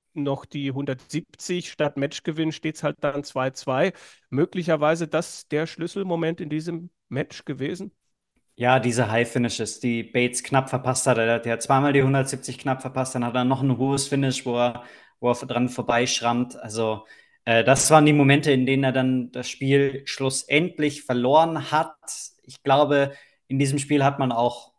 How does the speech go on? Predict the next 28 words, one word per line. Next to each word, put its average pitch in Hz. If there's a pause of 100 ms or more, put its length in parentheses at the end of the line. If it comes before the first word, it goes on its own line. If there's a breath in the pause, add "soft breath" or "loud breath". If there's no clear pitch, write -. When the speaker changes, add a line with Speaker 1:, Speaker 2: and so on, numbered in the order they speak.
(160)
Speaker 2:
Unerfahrenheit 156
gemerkt 147
von, 135
von 135
Owen 135
Bates, 135
ein 127
bisschen 131 (340 loud breath)
zu -
sehr 143
wegtragen 143
lassen 139
vielleicht 135
vom 127
Publikum. 135
Also 127
da 120
waren 127
mehrere 131
solcher 127
Momente 127
mit 123
dabei, 120
bei 113
denen 120
ich 120
mir 120
dachte, 117